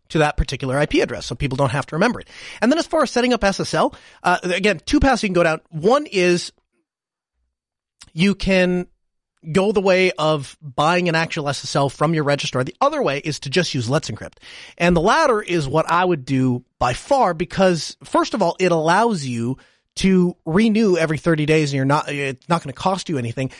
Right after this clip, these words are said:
Second of all, I genuinely believe, uh, there is value in supporting the Let's Encrypt infrastructure so that people get used to seeing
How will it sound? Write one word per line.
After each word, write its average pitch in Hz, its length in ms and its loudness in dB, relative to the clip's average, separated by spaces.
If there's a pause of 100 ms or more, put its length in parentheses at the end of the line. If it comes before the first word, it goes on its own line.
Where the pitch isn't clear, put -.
Second 349 280 -2
of 214 80 0
all, 165 180 0 (840)
I 269 100 0
genuinely 247 560 0
believe, 156 540 -2 (420)
uh, 151 320 2
there 196 220 2
is 147 140 -2
value 160 580 0
in 156 140 -4
supporting 175 640 -2
the 135 80 -4
Let's 143 240 -4
Encrypt 151 340 -6
infrastructure 175 640 -2
so 170 160 0
that 139 160 0
people 185 260 0
get 151 200 -4
used 165 300 -4
to 120 60 -4
seeing 196 500 0